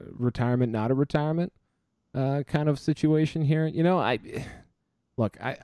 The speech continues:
I don't know all the gory details of every transgression that, that Josh Death has made, and I also do know that he has legitimately gotten very positive,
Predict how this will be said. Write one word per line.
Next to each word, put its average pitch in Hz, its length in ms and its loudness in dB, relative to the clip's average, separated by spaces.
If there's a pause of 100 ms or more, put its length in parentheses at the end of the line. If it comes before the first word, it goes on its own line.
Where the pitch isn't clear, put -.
I 131 60 -4
don't 139 200 2
know 113 260 0
all 110 320 -4
the 110 280 -4
gory 107 320 -4
details 113 640 -6
of 104 340 -8
every 107 480 -4 (220)
transgression 117 960 -4
that, 107 260 -6
that 110 200 -4
Josh 101 340 -6
Death 107 200 -4
has 107 140 -6
made, 110 360 -2
and 143 140 2
I 156 120 4
also 165 500 4 (440)
do 151 200 4
know 165 260 4
that 156 180 4
he 156 220 6
has 147 520 2
legitimately 143 580 4
gotten 139 320 2
very 117 260 4
positive, 131 720 -2